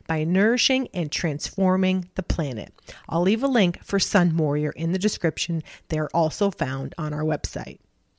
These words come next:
Now, intuition is the ability to understand something immediately without the need for conscious reasoning. It's often referred to as a gut reaction in acquiring new knowledge or experiences.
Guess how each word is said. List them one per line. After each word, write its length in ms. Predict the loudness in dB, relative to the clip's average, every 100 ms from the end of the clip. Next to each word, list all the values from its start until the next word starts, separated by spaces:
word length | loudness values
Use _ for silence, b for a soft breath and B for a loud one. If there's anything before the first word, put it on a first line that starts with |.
| B B
Now, 120 | 0 4
intuition 720 | 4 4 4 4 4 4 2 4
is 220 | 2 2
the 160 | 4 4
ability 640 | 4 6 6 6 2 2
to 180 | 0 0
understand 800 | 4 4 4 2 0 2 0 -2
something 520 | -4 0 2 2 0 2
immediately 760 | 6 6 6 2 -6 -8 -8 -10 B B
without 460 | -2 2 6 6 6
the 60 | 4
need 520 | 6 6 6 2 -2 -8
for 80 | -4
conscious 640 | -4 -2 -2 0 -2 -2 -6
reasoning. 640 | 0 2 2 0 -6 -10 -14 B B
It's 140 | -4
often 360 | 2 2 2 0
referred 400 | 0 -2 -2 -2
to 260 | 0 0 0
as 200 | -2 0
a 220 | 0 -2 -6 -16 2
gut 280 | 4 4 0 _
reaction 760 | 0 2 2 -2 -4 0 0 -2 _ b b
in 100 | 0
acquiring 680 | 0 0 2 4 4 2 0
new 380 | 0 4 6 6
knowledge 480 | 4 2 2 0 -2 2
or 260 | 4 4 2
experiences. 1080 | -4 -4 0 0 0 -4 -8 -10 -10 -14